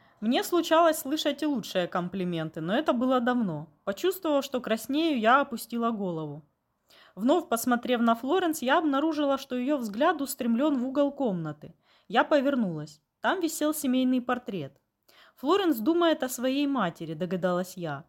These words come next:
Но в уголке портрета помещалась, конечно, и фотография поменьше, суровой женщины с очень густыми бровями.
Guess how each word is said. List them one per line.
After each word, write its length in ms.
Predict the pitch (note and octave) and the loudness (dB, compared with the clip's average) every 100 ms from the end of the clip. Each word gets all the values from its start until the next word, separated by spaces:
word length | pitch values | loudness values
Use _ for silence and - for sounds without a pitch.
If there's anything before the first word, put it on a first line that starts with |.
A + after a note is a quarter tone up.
| _ _ - | _ _ -6
Но 120 | G#3+ | -2
в 60 | |
уголке 420 | B3 B3+ C#4 F4 F4+ | 2 2 2 0 0
портрета 560 | D4+ D4+ D4+ G4+ C#4 | 0 0 -2 -2 -4
помещалась, 640 | G#3+ A3 A3+ - D#4+ E4+ - | -2 -2 0 0 2 2 -2
конечно, 420 | C4 C#4 D4 C#4 | -4 -2 -2 -4
и 80 | C4 | -4
фотография 680 | B3 A#3+ A3+ C4 D4+ D4+ C#4+ | -6 -6 -2 -2 0 0 0
поменьше, 640 | D4+ D4+ C4 F3 D3+ - | 2 2 0 -2 -6 -10
суровой 480 | - A3 B3 C#4 C#4 | -6 -2 0 4 2
женщины 560 | A#3+ G3+ E3 - D3+ D#3+ | 2 -2 -2 -8 -10 -8
с 100 | A#3 | -6
очень 300 | C#4 D4 A3 | -2 0 -2
густыми 400 | G#3+ - A#3 G#3+ | -4 -2 0 2
бровями. 600 | A3+ A#3+ G3+ D3+ C#3+ | 0 0 0 -2 -8